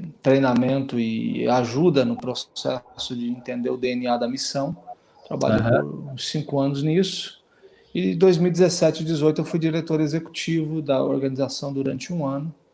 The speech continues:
Speaker 1: E hoje, atualmente, lidero a equipe de Londrina. Então, isso é, tem sido aí a minha caminhada dentro da cepal, né? Que tem aliado,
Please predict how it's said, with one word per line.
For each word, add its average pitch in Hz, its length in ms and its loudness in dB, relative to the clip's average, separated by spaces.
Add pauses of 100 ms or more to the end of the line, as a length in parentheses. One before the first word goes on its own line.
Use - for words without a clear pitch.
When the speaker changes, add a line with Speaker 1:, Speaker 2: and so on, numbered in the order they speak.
(320)
Speaker 1:
E 170 60 -2
hoje, 151 160 2
atualmente, 139 560 2
lidero 135 340 0
a 139 60 2
equipe 135 300 -6
de 139 100 -2
Londrina. 107 560 0 (240)
Então, 156 340 -10 (120)
isso 147 320 -6
é, 147 260 -2 (540)
tem 143 120 -4
sido 131 320 -4
aí 127 160 0
a 120 60 -2
minha 123 160 -4
caminhada 123 480 -2
dentro 123 220 -2
da 127 100 0
cepal, 117 580 -2
né? 117 220 -10 (400)
Que 117 220 -8
tem 123 380 -6 (520)
aliado, 123 680 -2